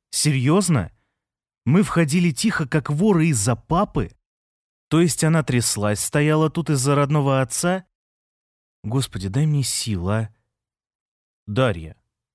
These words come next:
где тебя носит?» Вдруг начинает нервничать отец Даши, и я хмурюсь. Странный тип. «Ты чего приехал вообще?»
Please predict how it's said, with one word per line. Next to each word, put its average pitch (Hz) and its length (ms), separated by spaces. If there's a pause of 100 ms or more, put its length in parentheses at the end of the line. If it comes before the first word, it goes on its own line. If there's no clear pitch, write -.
(240)
где 110 240
тебя 180 260
носит?» - 480 (800)
Вдруг 113 340
начинает 135 500
нервничать 127 560
отец 117 380
Даши, 156 360
и 101 60
я 123 140
хмурюсь. 104 680 (380)
Странный 170 560
тип. - 340 (840)
«Ты 156 420 (400)
чего 170 320
приехал 156 520
вообще?» 101 480